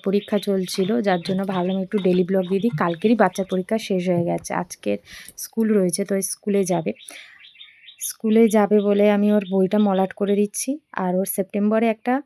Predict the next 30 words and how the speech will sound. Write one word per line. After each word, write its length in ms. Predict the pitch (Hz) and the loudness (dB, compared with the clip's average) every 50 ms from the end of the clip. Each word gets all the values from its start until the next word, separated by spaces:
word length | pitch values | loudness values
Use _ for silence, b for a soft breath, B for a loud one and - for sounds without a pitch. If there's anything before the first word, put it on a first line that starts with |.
| _ _ _ - | _ _ _ -2
পরীক্ষা 420 | 196 190 190 185 - - 190 196 | 0 0 0 -2 -6 -6 -4 -4
আছে, 280 | 175 170 165 - - 175 | -4 -4 -4 -6 -6 -4
মেধা 320 | 180 185 190 185 196 214 | -2 0 2 2 2 2
পরীক্ষা, 460 | - 196 175 175 170 - - 185 175 - - | 2 2 0 -2 -4 -8 -10 -12 -12 -10 -6
যেটা 260 | 190 208 202 214 247 | -4 -2 0 0 0
প্রত্যেক 440 | 226 - 190 - - 220 220 233 226 | -2 -4 -6 -6 -2 0 0 0 -2
স্কুলে 360 | - - - 196 196 226 302 - B B B B 190 | -4 -6 -4 0 0 2 0 0 B B B B -4
ব্রিলিয়েন্ট 640 | 175 196 196 214 214 220 240 254 262 262 262 269 | 0 4 4 6 8 8 8 10 8 8 8 6
স্টুডেন্টদের 720 | 277 269 262 - - - 202 180 196 196 196 202 220 208 214 | 2 0 0 -2 -4 -2 -2 0 0 0 2 2 2 2 4
নিয়ে 240 | 208 214 269 330 311 | 6 6 6 6 4
হয়। 260 | - - 185 165 160 165 B B B B B B - | 2 -2 -2 -2 -2 -2 B B B B B B -6
তো 80 | 202 190 190 190 190 185 185 190 - 208 | -4 -2 0 0 0 0 0 0 0 -2
ওকে 200 | 202 - 233 220 | 0 2 4 4
নিয়েছে, 580 | 214 208 208 208 208 202 - - 202 208 277 349 - _ _ - - - 208 202 | 4 6 4 4 2 2 0 0 0 2 0 0 -2 _ _ -20 -16 -12 -10 -4
সিলেক্ট 340 | - 233 208 208 208 - - | 0 2 2 2 0 -2 -4
করেছে, 400 | - 208 180 180 180 - 202 - | -4 -2 -2 -2 -2 -2 -4 -2
তো 120 | - 202 | 0 0
ওই 100 | 196 208 | 0 0
মেধা 260 | 196 190 185 190 196 | 0 0 0 -2 -2
পরীক্ষার 360 | 190 196 196 190 - - 202 | -2 -4 -6 -6 -6 -8 -10
জন্য 220 | 185 - 208 214 220 | -6 -4 -4 -4 -4
একটি 240 | 214 214 - 240 220 | -4 -6 -8 -8 -6
বই 300 | 185 196 202 196 202 185 | -2 0 2 2 2 2
দিয়েছে, 380 | 160 165 165 160 165 - - - _ B 147 B B B | 0 0 -2 -2 -2 -4 -8 -14 _ B -20 B B B
সেই 180 | - - 214 208 | -6 -2 -2 -2
বইটা 520 | 180 - 190 190 180 220 220 220 220 226 | 0 -2 -4 -4 -2 -2 -2 0 -2 -2
ওকে 240 | - - 190 - 226 | -4 -4 -4 -2 -2
পড়াবো। 440 | 220 - 202 190 190 196 196 202 294 453 - b b b b b b | -2 0 0 0 0 0 0 2 0 0 -2 b b b b b b
আর 300 | - 196 190 196 208 208 | -4 -2 -2 0 2 2
ওই 160 | 220 233 233 | 4 2 2